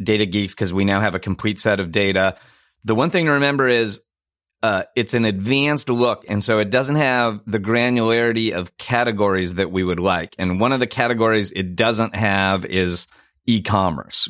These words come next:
um, which is highly unfortunate. So the, the deep dive for the whole year with, uh, e-commerce broken out will actually be available in mid-February.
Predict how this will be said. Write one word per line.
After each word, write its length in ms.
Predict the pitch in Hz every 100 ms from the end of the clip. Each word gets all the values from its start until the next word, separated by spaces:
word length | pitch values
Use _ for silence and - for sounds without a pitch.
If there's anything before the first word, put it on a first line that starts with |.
| -
um, 280 | 98 87 82
which 180 | 87 92
is 280 | 78 - - _ -
highly 280 | 92 87
unfortunate. 580 | 82 82 92 85 90 80 - - - -
So 440 | - 113 110 95 - _ _ _ -
the, 240 | 107 92 -
the 240 | 104 107
deep 460 | 95 95 202 226 -
dive 640 | 123 104 101 95 98 92 - -
for 140 | 113
the 160 | 104 110
whole 220 | 120 113
year 460 | 110 110 104 101
with, 520 | 98 110 135 160 139 131
uh, 400 | 120 113 104 98 - -
e-commerce 640 | 143 - 147 160 139 -
broken 400 | 117 110 110 101
out 300 | 98 98 104
will 80 | 107
actually 420 | 110 123 131 110
be 380 | 95 110 101 101
available 640 | 98 107 107 104 101 101
in 280 | 101 98 101
mid-February. 800 | 110 87 113 101 92 76 -